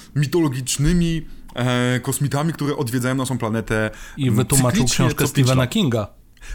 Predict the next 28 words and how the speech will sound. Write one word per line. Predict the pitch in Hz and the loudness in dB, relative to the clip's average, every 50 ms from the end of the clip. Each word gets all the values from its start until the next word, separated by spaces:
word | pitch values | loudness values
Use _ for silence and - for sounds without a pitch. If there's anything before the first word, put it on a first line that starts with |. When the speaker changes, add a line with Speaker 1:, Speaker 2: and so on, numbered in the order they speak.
| - - - | -8 -4 -2
Speaker 1:
Lepiej | 113 117 120 110 101 - 107 95 | 0 0 2 0 0 -2 -2 -2
nawet, | 92 87 87 90 92 - - | -2 -4 -6 -8 -6 -4 0
szczerze | - - - 143 127 | 2 4 4 4 4
<laughs> | - - | 4 2
powiedziawszy. | - 196 160 - - 156 131 135 | 2 2 2 0 0 2 2 4
Speaker 2:
No. | 151 143 151 147 151 165 185 - - - - - - - - - - - - - - - - - - - - - - | 4 4 4 2 2 2 0 -2 -4 -12 -20 -20 -20 -20 -20 -20 -20 -20 -20 -20 -20 -20 -20 -20 -20 -20 -20 -12 -6
I | 143 135 | -6 -2
tutaj | - 170 160 160 160 170 | -2 0 0 0 0 0
trzeba | - - - 127 127 139 | 0 -2 -2 -2 -2 -2
powiedzieć | 143 - 117 120 123 127 147 - | -2 -2 -2 0 0 0 -2 -4
po | - 123 117 | -4 -2 -2
raz | 127 131 - | -2 -2 -2
kolejny | - 117 113 107 104 107 127 | -4 -4 -2 -2 -2 -2 -4
chapeau | 131 - - 92 - - 110 | -4 -6 -8 -8 -6 -6 -4
bas. | 127 190 202 135 98 - - - - - - - - - | -2 0 0 -2 -4 -6 -14 -20 -20 -20 -20 -20 -20 -12
E, | - 113 113 110 110 110 110 | -6 -4 -2 -2 0 -2 0
Speaker 1:
Tak | |
Speaker 2:
problem | - 113 123 131 147 | 0 0 0 2 2
Speaker 1:
jest, | 180 180 170 | 2 2 2
Speaker 2:
jest | 160 117 - | 0 0 0
Speaker 1:
chapeau | - 131 123 | -2 -2 -2
bas. | - | -2
Speaker 2:
taki, | - 147 139 | -2 -4 -2
że | 123 139 131 127 | -2 -2 -2 -2
wiesz, | 127 135 139 117 110 - - - - - - - - - - | -2 0 0 0 -2 -4 -8 -12 -18 -20 -20 -20 -20 -10 -4
e, | 127 127 127 123 120 123 120 - - - - - - - - - 131 | -2 0 0 0 -2 -4 -6 -10 -18 -20 -20 -20 -20 -20 -20 -18 -16
filmy, | - - - 226 277 294 277 226 202 202 202 - | -8 -2 0 2 2 4 4 4 4 2 0 -2
które, | - - - 139 131 135 135 135 | -4 -4 -4 0 0 0 0 0